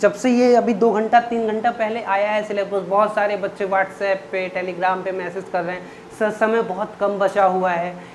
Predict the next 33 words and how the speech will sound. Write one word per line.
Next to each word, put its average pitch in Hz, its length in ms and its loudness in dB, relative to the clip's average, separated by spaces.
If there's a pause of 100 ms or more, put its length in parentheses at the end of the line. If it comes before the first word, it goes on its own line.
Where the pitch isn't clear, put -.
(200)
कैसे 214 340 0
तैयारी 214 480 4
करें, 202 360 0
मार्गदर्शन 190 580 -2
करिए, 190 400 0 (120)
क्या 208 240 6
पढ़ें?" 185 480 -2 (680)
अभी 294 360 4 (320)
एक 220 160 0
बात 302 260 6
तो 302 80 6
तय 196 180 4
है 143 300 -2
कि 240 120 -4
समय 285 280 2
आपके 285 220 4
पास 262 180 4
बहुत 175 380 0
कम 147 100 -2
है। 131 180 -10 (160)
आज 240 240 6 (400)
इक्कीस 247 320 -2
तारीख 240 260 2
है 240 180 -6 (600)
और 269 160 8
आपका 220 360 4
ग्या-, 202 360 4
अ, 180 280 0
चौदह 220 280 6
से 262 100 0
पन्द्रह 208 320 2
सितंबर 175 420 -2
में 226 140 -6